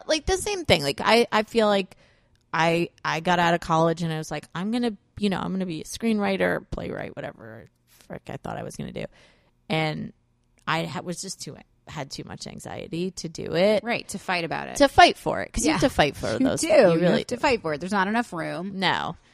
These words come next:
Speaker 1: Um, but then you, I don't know, you find different dreams and
Speaker 2: And you
Speaker 1: Mm.
Speaker 2: adapt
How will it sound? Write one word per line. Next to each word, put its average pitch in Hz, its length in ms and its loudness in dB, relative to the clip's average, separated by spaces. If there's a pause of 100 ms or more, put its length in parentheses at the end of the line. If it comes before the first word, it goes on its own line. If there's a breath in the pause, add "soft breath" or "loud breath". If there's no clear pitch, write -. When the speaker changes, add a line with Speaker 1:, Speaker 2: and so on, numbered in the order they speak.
(500 soft breath)
Speaker 1:
Um, 165 580 2 (340)
but 247 160 -8
then 285 200 0
you, 285 360 -8
I 302 120 -8
don't 294 180 -4
know, 165 140 0
you 214 180 -2
find 240 380 -6
different 202 340 -8
dreams 156 560 -8
and - 440 -8 (200)
Speaker 2:
And 226 160 -4
you 247 80 0
Speaker 1:
Mm. 269 60 2
Speaker 2:
adapt 202 420 -2